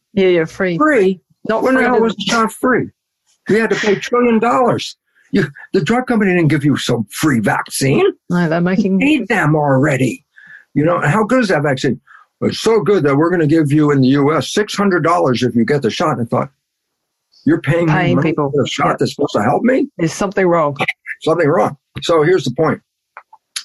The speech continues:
Speaker 2: Being a professor in a medical school and a research scientist, I
Speaker 1: Mm.
Speaker 2: can tell you this. Who gets funding? The people who send a, you know, uh, I sent in my, my,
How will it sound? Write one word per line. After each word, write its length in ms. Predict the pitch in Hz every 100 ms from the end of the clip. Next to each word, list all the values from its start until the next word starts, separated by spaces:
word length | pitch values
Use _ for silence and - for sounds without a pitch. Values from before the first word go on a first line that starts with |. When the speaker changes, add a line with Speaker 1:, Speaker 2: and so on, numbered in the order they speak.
| _ -
Speaker 2:
Being 240 | 147 135
a 80 | 120
professor 440 | 123 131 143 143
in 60 | 123
a 40 |
medical 320 | 120 139 139 135
school 180 | 156
and 100 | 123
a 20 | 113
research 440 | 139 139 135 -
scientist, 480 | 160 - 117 131 156 - -
I 140 | 190 214
Speaker 1:
Mm. 60 |
Speaker 2:
can 120 | 160 147
tell 220 | 131 117
you 100 | 131
this. 320 | 190 - - _ _ _ _ _ _ _ _ -
Who 100 | 180
gets 240 | 180 -
funding? 440 | - 240 240 - - _ _ _ _ _ _ _ -
The 80 |
people 420 | 139 175 185 190 160
who 140 | 139
send 480 | 135 - 160 160 139 _ _ _ -
a, 360 | 135 123 120 107 - _ -
you 100 | 135 147
know, 240 | 117 117 _ _ -
uh, 100 | 123 -
I 120 | 123
sent 260 | 120 127
in 200 | 135 127
my, 180 | 127 127 127 -
my, 340 | 123 120 117